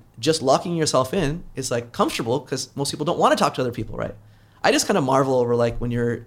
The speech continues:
like, I just remember, like, I just, I don't feel that old, but just, like, it seemed like yesterday where you are in a store and you're in a line, you're just talking to whoever's in line. The doctor's office, right? I'm, you know, in the,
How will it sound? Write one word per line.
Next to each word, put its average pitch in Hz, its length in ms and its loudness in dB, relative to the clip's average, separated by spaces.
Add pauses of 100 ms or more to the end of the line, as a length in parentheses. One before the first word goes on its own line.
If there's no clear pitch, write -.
like, 113 120 -12 (120)
I - 140 -20
just - 140 -12
remember, 127 360 -2
like, 113 160 -6 (160)
I - 40 -16
just, - 180 -12
I 123 60 -2
don't 226 120 0
feel 220 120 2
that 143 180 4
old, 127 220 2
but 113 80 -6
just, 113 120 -8
like, 120 120 -4
it 117 80 -18
seemed 160 120 -6
like 143 140 -4
yesterday 120 300 -2
where 120 120 -4
you 120 160 -6 (320)
are 127 80 2
in 151 60 4
a - 20 2
store 143 220 4
and 151 80 4
you're 147 80 4
in 131 60 0
a - 20 0
line, 120 280 0
you're 277 100 -4
just - 160 -6
talking 277 240 -2
to 214 40 2
whoever's 220 240 0
in 208 80 -6
line. 214 220 -6 (300)
The 123 80 -6
doctor's 123 320 2
office, 147 540 0 (300)
right? 120 300 2
I'm, 110 420 0
you 104 60 -12
know, - 140 -8 (100)
in 107 80 -4
the, - 120 -8